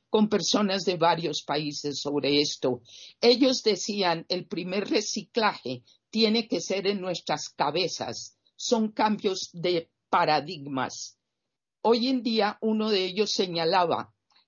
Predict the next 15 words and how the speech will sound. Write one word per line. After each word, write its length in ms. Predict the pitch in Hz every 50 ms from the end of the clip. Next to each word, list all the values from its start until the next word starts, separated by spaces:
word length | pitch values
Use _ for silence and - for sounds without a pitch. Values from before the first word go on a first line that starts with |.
| _
en 200 | - 208 202 208
lo 140 | 202 190 196
tecnológico, 1080 | - _ 294 277 277 - - 233 226 220 214 208 196 190 - - 190 - _ 202 190 -
por 160 | 196 190 165
ejemplo, 680 | 156 160 - 208 160 139 131 - 131 143 143 147 - _ _ _ - - _ _ -
en 180 | 202 190 202
este 360 | 233 254 262 - - - 285
momento 540 | 254 233 220 220 202 196 185 151 139 - 165
las 300 | 175 165 151 151 - -
industrias, 960 | 185 180 180 160 160 277 269 - - - - 147 147 135 135 - - - - _ _ _ _ _ _
fuera 360 | _ - 247 240 247 247 262 247
de 140 | 196 185
lo 160 | 175 165 165 -
que 280 | - 160 165 165 190
es 280 | 208 208 - - -